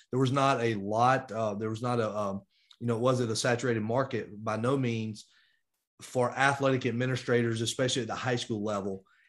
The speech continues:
And we said, "Hey, why can't we do a podcast and get athletic or get leaders?" And, and a lot of times it is other athletic directors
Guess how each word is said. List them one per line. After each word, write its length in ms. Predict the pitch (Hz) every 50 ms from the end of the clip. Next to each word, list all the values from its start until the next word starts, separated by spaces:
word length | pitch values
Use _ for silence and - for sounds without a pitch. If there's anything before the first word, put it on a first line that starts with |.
| _ -
And 140 | 110 110 117
we 80 | 123
said, 220 | 120 - 135 120 113
"Hey, 360 | 123 135 135 127 117 110 - - _ _ _ _ _
why 320 | - 107 107 117 123 135 160
can't 280 | 165 - 175 143 110
we 500 | 123 131 131 131 127 123 120 113 120 - _ _ _ _ _ _ _ _ _ _ _ _ - 113
do 140 | 107 131 131
a 60 | 131
podcast 720 | 131 131 131 131 127 - 120 113 107 107 107 110 110 -
and 160 | 107 104 104 104
get 200 | 117 123 120 113
athletic 800 | 107 117 120 120 120 120 117 120 127 127 123 123 120 120 - - - _ _ _ _ _ _ _ _ _ _ _ - 120 123
or 140 | 123 123 120
get 260 | 120 143 131 98 104
leaders?" 680 | 117 131 151 175 160 131 120 117 117 120 127 127 120 127
And, 180 | 120 120 123
and 80 | 123 131
a 80 | 131 139
lot 160 | 151 175 175
of 60 | 170
times 220 | 156 147 131 120 120
it 120 | 117 117
is 240 | 127 135 135 127 123
other 220 | 120 113 110 113
athletic 420 | 113 110 107 107 117 120 117 110 101
directors 460 | 104 107 107 107 - 113 107 104 -